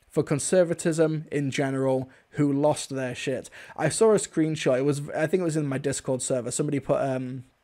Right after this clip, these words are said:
Bolstrick's tweet out the other day. I'm blocked, so I, I can't really show it up on screen, uh, 'cause they, the, the Doctor Who Twitter account shared that photo of all the cosplayers of Jodie Whittaker in front of the tardis from twenty eighteen,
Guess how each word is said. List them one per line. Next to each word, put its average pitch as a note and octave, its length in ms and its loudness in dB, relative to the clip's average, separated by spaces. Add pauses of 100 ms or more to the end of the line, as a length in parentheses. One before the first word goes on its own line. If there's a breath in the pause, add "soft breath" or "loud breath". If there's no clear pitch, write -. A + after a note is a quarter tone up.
(360)
Bolstrick's C#3 580 0
tweet C3+ 340 -4
out B2+ 260 -4
the C3+ 160 0
other C3 120 -6
day. C3 100 0
I'm D3 200 0
blocked, C3+ 380 4
so C3+ 140 -4
I, B2 200 -2
I C#3+ 60 -4
can't C3+ 260 0
really B2+ 160 -4
show C3 180 -4
it A#2+ 60 -6
up A#2 180 -8
on B2+ 140 -6
screen, C3 320 -4 (440 loud breath)
uh, C#3 220 2
'cause C#3 200 -2
they, D3 160 4
the, D3 420 0
the D#3 160 -2
Doctor D#3 340 0
Who C#3+ 60 0
Twitter C#3+ 280 -2
account C3+ 320 -2
shared C#3 280 0
that G2 160 -6
photo C3 300 -2
of B2 100 -4
all C3+ 100 0
the B2+ 80 -8
cosplayers B2+ 720 -4
of B2 100 -8
Jodie C3 260 -2
Whittaker C3 340 -4
in B2 60 -4
front C3 200 -6
of B2 120 -10
the - 60 -20
tardis C3 400 -6
from C3 200 -6
twenty E3+ 400 -2
eighteen, F3+ 540 -2